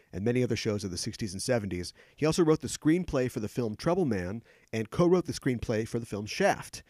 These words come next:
and he received a nineteen sixty-five Writers Guild Award for his teleplay for an episode of Mister Novak. And that's how he met Gene Roddenberry. Gene Roddenberry offered him a job after that, and Black became a writer and producer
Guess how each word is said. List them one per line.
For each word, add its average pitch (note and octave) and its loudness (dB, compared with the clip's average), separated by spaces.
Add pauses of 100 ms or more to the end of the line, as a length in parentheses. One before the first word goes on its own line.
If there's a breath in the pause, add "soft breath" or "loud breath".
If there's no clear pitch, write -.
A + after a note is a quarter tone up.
(220 soft breath)
and A2 -6
he G#2+ 0
received G#2+ -4
a G#2 -4
nineteen A2 -2
sixty-five G#2+ -2
Writers A#2+ -2
Guild G2+ -2
Award F2 -4 (220 soft breath)
for G#2 -6
his F#2+ -4
teleplay G#2+ -2
for F#2+ -6
an F#2 -4
episode G2 -4
of F2 -8
Mister G2 -6
Novak. F#2+ -4 (260 soft breath)
And C#3+ 0
that's F3+ 2
how F3+ 6
he E3+ 8
met D#3 4
Gene D#3 2
Roddenberry. A#2+ 2
Gene B2 -4
Roddenberry A#2+ 0
offered A2 -2
him G2 -2
a F2 -6
job A2 -2
after F2+ -6
that, F2+ -4 (380 soft breath)
and F2+ -4
Black G#2+ -2
became G2 -6
a F2 -4
writer G2 0
and - -8
producer G#2 -4